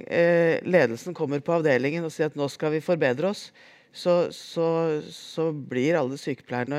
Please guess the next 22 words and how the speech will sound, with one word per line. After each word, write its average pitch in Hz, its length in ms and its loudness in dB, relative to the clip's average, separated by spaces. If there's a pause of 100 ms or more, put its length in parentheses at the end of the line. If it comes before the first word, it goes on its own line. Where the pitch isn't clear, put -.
og 143 280 -2
he-, 120 280 -4
de - 300 -4
andre 131 160 -2
som 151 120 -8
jobber 139 280 -2
der 156 60 -14 (420)
helt 131 180 2
kvalme 131 500 -2
for 151 140 -6
hva 143 100 -2
skal - 220 -6
vi, 143 140 -2 (400)
liksom, 156 240 -6 (500)
hvordan 147 300 0
skal 156 160 -2
vi 151 80 -2
få 170 100 -6
tid 120 320 -6
til 147 140 0
det? 143 80 6 (640)
Eh, 170 800 0